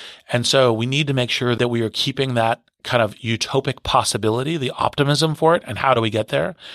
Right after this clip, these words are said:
And then the second is, if we look at current technological trends today,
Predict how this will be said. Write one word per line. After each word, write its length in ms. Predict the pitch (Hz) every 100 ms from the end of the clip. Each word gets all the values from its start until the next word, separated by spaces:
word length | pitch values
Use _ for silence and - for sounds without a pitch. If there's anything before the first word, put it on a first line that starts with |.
| - - -
And 100 | -
then 100 | 151
the 80 | 151
second 400 | - 220 220 185
is, 380 | 127 123 117 - - - _ _ _ -
if 160 | -
we 80 | 151
look 200 | 156 185
at 200 | 160 -
current 480 | - - 196 202 -
technological 640 | 156 151 147 143 139 143
trends 400 | - 151 135 120
today, 520 | 123 127 113 98 90